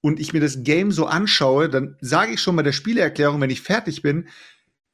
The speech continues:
theoretisch, Leute, gibt es keinen zweiten Tiebreaker, aber wir können Folgendes machen. Der, der am Ende zum Beispiel, wenn's ein Area Control ist,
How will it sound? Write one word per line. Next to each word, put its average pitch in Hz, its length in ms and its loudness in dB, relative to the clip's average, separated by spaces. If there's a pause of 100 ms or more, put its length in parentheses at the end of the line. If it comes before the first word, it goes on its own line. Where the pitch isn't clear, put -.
(120)
theoretisch, 175 680 2
Leute, 190 220 2
gibt 170 340 -4
es 156 140 -2
keinen 143 200 0
zweiten 127 320 -2
Tiebreaker, 120 640 0
aber 156 380 2
wir 139 100 -4
können 190 540 -2 (140)
Folgendes 175 540 0
machen. 139 460 0 (320)
Der, 165 240 4
der 156 220 2
am 143 100 0
Ende 156 340 0
zum 143 180 -2
Beispiel, 139 360 2
wenn's 139 180 -2
ein 135 80 -2
Area 139 180 4
Control 135 280 0
ist, 127 120 -4